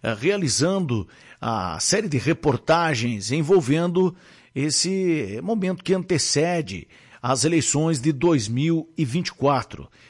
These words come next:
Vai ser um ano de eleições, a princípio não se tem informações sobre mudança na data,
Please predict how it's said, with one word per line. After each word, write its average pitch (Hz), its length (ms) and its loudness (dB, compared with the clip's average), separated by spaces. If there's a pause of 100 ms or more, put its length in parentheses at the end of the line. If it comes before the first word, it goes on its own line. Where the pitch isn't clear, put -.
(140)
Vai 123 160 0
ser 143 180 0
um 135 200 0
ano 127 200 0
de 117 120 0
eleições, 208 600 0
a 120 80 -4
princípio 156 800 0 (320)
não 156 200 -2
se - 140 -2
tem 143 200 -2
informações 135 800 -2
sobre 135 500 0 (240)
mudança 151 600 0
na 160 120 -2
data, 131 560 -4